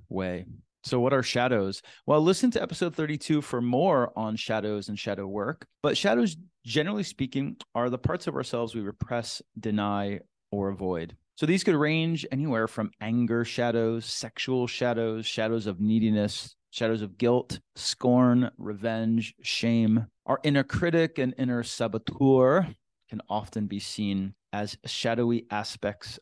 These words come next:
of ourself, parts of ourself that are operating under the surface without our conscious awareness. And they usually come from an older place in our life, from our childhood, or for some previous relationship. Now, there are many ways to navigate, process, and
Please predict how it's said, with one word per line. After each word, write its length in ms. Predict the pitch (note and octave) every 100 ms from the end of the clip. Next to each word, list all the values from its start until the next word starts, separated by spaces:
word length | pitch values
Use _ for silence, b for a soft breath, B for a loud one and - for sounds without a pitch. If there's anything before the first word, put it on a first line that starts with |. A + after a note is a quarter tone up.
| -
of 140 | G#2
ourself, 540 | F2+ G2+ - - - -
parts 240 | G#2+ -
of 80 | A#2+
ourself 360 | A#2 - A2 -
that 260 | G2+ F#2+ - b b
are 140 | A#2+ -
operating 520 | C3+ - F3+ E3 E3 -
under 300 | C3+ D#3 F#3
the 120 | F3 D#3+
surface 500 | - C3 - B2 A#2+
without 400 | A2+ - A#2 -
our 80 | A#2+
conscious 460 | - A2+ - A2 -
awareness. 640 | G#2+ G#2+ A2+ F#3 - - - -
And 100 | C#3+
they 60 | C#3+
usually 680 | C3+ D3 G#3+ A#3+ G#3+ D#3 C#3
come 560 | - - B2+ C3 C3 -
from 260 | - C3
an 120 | B2+ B2 -
older 560 | C#3+ D#3 E3+ D#3+ D#3 D3+
place 460 | - C3+ C3+ B2+ - A#2
in 80 | A2+
our 100 | G#2+
life, 500 | G2+ A#2+ G2 - -
from 160 | G2 F2+
our 80 |
childhood, 720 | - - C3+ B2+ A#2 B2 A#2 - b b b -
or 60 |
for 180 | - A#2
some 300 | - A2+ A2 -
previous 540 | - C#3 B2 A#2+ A#2 - _
relationship. 760 | A2 G2+ A2 - G#2 - - - _
Now, 100 | C3
there 140 | C#3 C#3
are 40 |
many 220 | D3+ G3
ways 240 | C#3 C#3+ C3+
to 100 | B2+
navigate, 760 | A2+ A2+ D#3+ C3+ F#2 F#2+ -
process, 720 | - B2 C3 C#3 C#3 C3 B2+ -
and 140 | A#2+